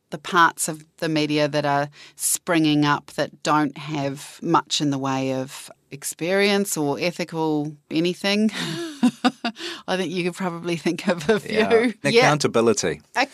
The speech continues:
Speaker 1: yes.
Speaker 2: Accountability,
Speaker 1: Yes.
Speaker 2: because you've, you've expressed here, and it's been expressed in other places, the care that is actually taken behind the scenes that a lot of people don't see, that they assume is not there.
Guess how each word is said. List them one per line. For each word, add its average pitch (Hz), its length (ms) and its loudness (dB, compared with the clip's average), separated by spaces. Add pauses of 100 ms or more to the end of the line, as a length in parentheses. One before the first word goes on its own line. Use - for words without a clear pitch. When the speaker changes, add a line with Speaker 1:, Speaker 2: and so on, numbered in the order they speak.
Speaker 1:
yes. 339 680 6
Speaker 2:
Accountability, 131 500 6
Speaker 1:
Yes. 80 80 0
Speaker 2:
because 110 260 -4
you've, 143 280 4
you've 135 300 6
expressed - 600 2
here, 95 260 4
and 110 120 -2
it's 120 120 -2
been 139 120 2
expressed 135 400 0
in 110 80 4
other 110 180 4
places, 98 520 -2
the - 80 -6
care 139 400 2
that 123 120 10
is 107 140 6
actually 123 320 4
taken 101 540 0
behind 113 480 2
the 123 40 4
scenes 98 360 2
that 101 100 2
a 92 40 0
lot 98 160 2
of 98 80 -2
people 95 260 -6
don't 98 340 -4
see, 98 220 2
that 101 180 -2
they 139 100 4
assume 180 400 2
is 139 160 0
not 139 240 2
there. 110 320 4